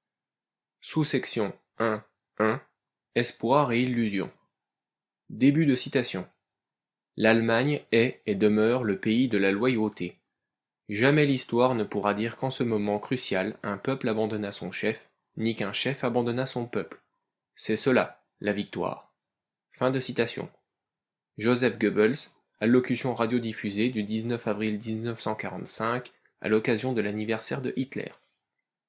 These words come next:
Après avoir quitté son quartier général de l'Adlerhorst, le nid de l'aigle, à Ziegenberg, près de Francfort-sur-le-Main,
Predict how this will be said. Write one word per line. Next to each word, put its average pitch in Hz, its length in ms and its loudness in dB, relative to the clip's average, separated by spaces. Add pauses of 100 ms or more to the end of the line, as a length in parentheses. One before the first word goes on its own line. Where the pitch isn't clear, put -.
(720)
Après 127 240 0
avoir 120 280 4
quitté 127 300 0
son 113 160 -4
quartier 104 320 -6
général 104 460 0
de 98 40 -2
l'Adlerhorst, 107 920 -2 (220)
le 98 160 -2
nid 135 180 2
de 151 80 2
l'aigle, 110 360 0 (340)
à 107 120 0
Ziegenberg, 120 640 2
près - 160 -4
de 104 120 0
Francfort-sur-le-Main, 110 1080 0